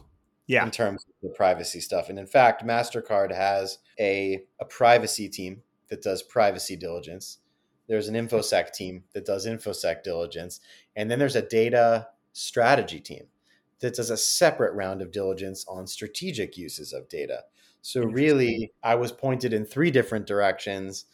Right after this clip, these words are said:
Speaker 2: on privacy diligence. And at, at Session M, we sold it relatively quickly. I didn't have time to hire a team. So it was really just,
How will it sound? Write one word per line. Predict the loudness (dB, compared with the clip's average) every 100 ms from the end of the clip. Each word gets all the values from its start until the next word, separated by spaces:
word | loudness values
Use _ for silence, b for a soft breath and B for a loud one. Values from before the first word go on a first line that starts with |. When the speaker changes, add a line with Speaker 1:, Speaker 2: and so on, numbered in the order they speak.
| _
Speaker 2:
on | -12 -8
privacy | 2 2 2 -4 -10
diligence. | -6 -4 -4 -6 -10 -10 -10
And | -8 -8 -6
at, | -8 -8 -4
at | -4
Session | 0 -2 -2 -4
M, | -2
we | -4 -6
sold | -2 0 0
it | -2
relatively | 0 -2 -4 -10 -10
quickly. | -4 -4 -2 -4 -4 -8 _ _ _
I | 2 4
didn't | 2 -2
have | -4 -4
time | -4 -4
to | -2
hire | -2 -2
a | -4
team. | -8 -12 -12
So | -10
it | -10
was | -10
really | -8 -8
just, | -8 -10 -14